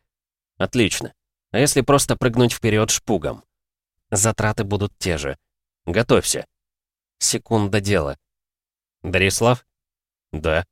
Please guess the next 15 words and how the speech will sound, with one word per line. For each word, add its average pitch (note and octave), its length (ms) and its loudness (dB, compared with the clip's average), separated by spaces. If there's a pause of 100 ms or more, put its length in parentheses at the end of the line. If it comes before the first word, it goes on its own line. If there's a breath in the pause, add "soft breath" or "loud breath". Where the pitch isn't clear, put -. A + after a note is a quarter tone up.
(360)
машинально F2 460 2
ответил F2+ 360 0
Волков A2+ 420 0
и G#2 40 2
вдруг F2+ 340 -2
понял, A#2 320 4
что - 200 -4
его G2 200 2
позвал F#2+ 380 2
не F#2 140 2
Шапира G2+ 520 0
или F#2+ 140 0
Гордыня, F#2+ 580 0
а G2 120 -4
Капун. F#2+ 480 -2